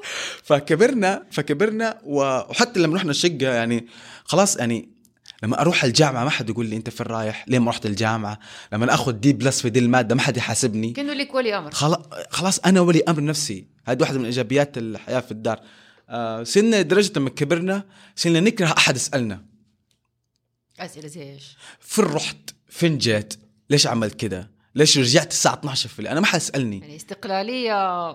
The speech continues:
Speaker 2: استقلالية بحتة.
Speaker 1: ما تقدر تستغنى عنها.
Speaker 2: و-، ما تستغنى عنها، وأتضايق أحيانًا لما أحد يسألني في هذه الأس-، هذه الأسئلة.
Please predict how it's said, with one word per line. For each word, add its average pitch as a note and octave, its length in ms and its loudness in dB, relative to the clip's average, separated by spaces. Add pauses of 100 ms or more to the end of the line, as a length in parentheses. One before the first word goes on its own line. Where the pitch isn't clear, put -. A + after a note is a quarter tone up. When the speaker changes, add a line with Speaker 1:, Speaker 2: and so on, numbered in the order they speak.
Speaker 2:
استقلالية D#3 580 2
بحتة. F3+ 260 -2
Speaker 1:
ما G#3 60 -2
تقدر G3+ 260 0
تستغنى F3+ 400 -6
عنها. F3 400 -4
Speaker 2:
و-، - 20 -10
ما E3 180 4
تستغنى F3+ 280 0
عنها، F3+ 240 2
وأتضايق E3+ 880 2
أحيانًا G3+ 600 2 (440)
لما C#3+ 360 2
أحد F#3 220 2
يسألني F3+ 340 0
في F3 120 -4
هذه F3+ 180 2
الأس-، D3+ 340 -2 (220)
هذه D#3+ 200 2
الأسئلة. G#2 420 -4